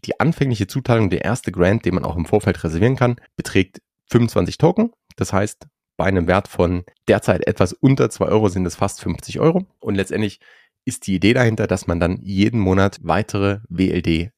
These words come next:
claimen kann. Also zum Beispiel waren's in diesem Monat sechs Worldcoin und Monat über Monat sozusagen ein, ja, wie passives oder ein, ein bedingungsloses Grundeinkommen bekommt.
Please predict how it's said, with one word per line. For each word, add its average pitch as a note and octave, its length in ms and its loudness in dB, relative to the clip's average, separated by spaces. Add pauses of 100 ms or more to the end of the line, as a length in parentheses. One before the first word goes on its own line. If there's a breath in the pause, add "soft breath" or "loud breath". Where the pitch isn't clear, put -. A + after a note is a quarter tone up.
(120)
claimen D#3+ 300 0
kann. D3+ 260 0
Also G2 200 -16
zum - 160 -8
Beispiel F2 240 -4
waren's E2+ 280 -2 (380 loud breath)
in - 120 -4
diesem E2+ 220 -4
Monat E2+ 380 0
sechs - 420 -2
Worldcoin A#2+ 480 2 (220)
und F#2+ 440 0 (200)
Monat A2 280 4
über F2+ 160 2
Monat F#2 340 2
sozusagen F2 600 -2 (100)
ein, E2 440 -4 (280)
ja, A2+ 280 -2
wie G2+ 260 -2
passives A#2 540 0
oder F2 140 2
ein, F2 280 0
ein E2+ 280 -2
bedingungsloses F#2+ 600 0
Grundeinkommen F#2 800 0 (560 soft breath)
bekommt. F2 600 -2